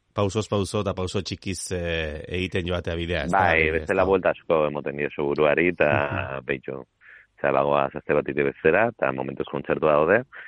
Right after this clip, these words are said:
Speaker 2: ikusiko dugu, a ber, udazenean ze pasatu egiten dan. Ez bakarrik, eh, artean, musikan, baizik eta mundu osoan zehar, a ber, ze nolako... Ze, ze, ze,
Speaker 1: Joera,
Speaker 2: ze pasatu
Speaker 1: joera
Speaker 2: egiten dan.
Speaker 1: hartzen duen
Speaker 2: Hori.
Speaker 1: honek guztiak, ezta? Eta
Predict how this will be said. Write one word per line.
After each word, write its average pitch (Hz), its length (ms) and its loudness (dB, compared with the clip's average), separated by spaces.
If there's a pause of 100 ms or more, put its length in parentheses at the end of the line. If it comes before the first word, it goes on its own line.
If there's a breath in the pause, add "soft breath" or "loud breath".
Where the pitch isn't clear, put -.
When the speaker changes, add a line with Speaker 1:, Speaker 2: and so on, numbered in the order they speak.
(200 loud breath)
Speaker 2:
ikusiko 71 420 -2
dugu, 71 240 2
a 71 120 4
ber, 71 380 2
udazenean 71 580 0
ze - 60 0
pasatu 76 340 -2
egiten 69 240 0
dan. 95 280 0 (280)
Ez 85 240 2
bakarrik, 82 480 2
eh, 82 400 2 (600 loud breath)
artean, 92 760 2
musikan, 90 680 0
baizik 73 300 -2
eta - 280 -6
mundu 80 380 -2
osoan 82 360 -2
zehar, 80 300 4
a 78 80 6
ber, 78 160 4 (100)
ze 73 220 2
nolako... 73 920 0 (760 loud breath)
Ze, 87 140 6
ze, 90 200 4
ze, - 140 4
Speaker 1:
Joera, 113 380 8
Speaker 2:
ze 95 60 2
pasatu 95 120 4
Speaker 1:
joera 113 160 8
Speaker 2:
egiten 120 160 8
dan. 110 100 8
Speaker 1:
hartzen 113 260 4
duen 110 120 4
Speaker 2:
Hori. 107 80 6
Speaker 1:
honek 107 180 4
guztiak, 101 440 2
ezta? 104 340 -2
Eta 90 200 -4